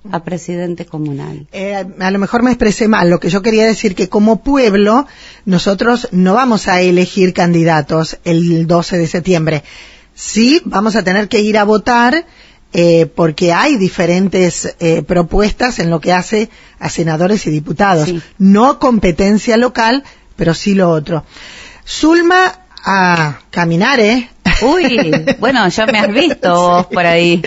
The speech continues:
Speaker 1: Estamos haciéndolo desde hace muchísimo tiempo, muchísimo tiempo. El grupo entero, ¿eh?
Speaker 2: Ujú.
Speaker 1: Eh, salimos y, y bueno, eh, vamos preguntándole a la gente, vamos charlando.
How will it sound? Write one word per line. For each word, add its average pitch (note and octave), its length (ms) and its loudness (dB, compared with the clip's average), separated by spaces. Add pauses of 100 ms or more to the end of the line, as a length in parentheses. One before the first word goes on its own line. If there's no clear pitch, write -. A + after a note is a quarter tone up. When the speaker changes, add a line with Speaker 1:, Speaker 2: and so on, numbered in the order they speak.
(460)
Speaker 1:
Estamos A3 500 0
haciéndolo G3 500 0
desde G#3 260 2
hace F3+ 180 -2
muchísimo F3 640 0
tiempo, D#3 560 0
muchísimo E3+ 640 -2
tiempo. D3 500 -2 (560)
El E3 280 2
grupo A3 260 0
entero, D#3+ 640 0
¿eh? A#3 400 0
Speaker 2:
Ujú. E3+ 160 -2
Speaker 1:
Eh, D#3 40 -8
salimos C4+ 840 2
y, D3 500 2
y D3 80 0
bueno, D3+ 540 0
eh, C#3+ 460 -2
vamos G3 320 -2
preguntándole D3+ 640 -2
a - 20 0
la C3 120 -2
gente, A3+ 360 -4
vamos E3+ 320 -4
charlando. A#3 720 -4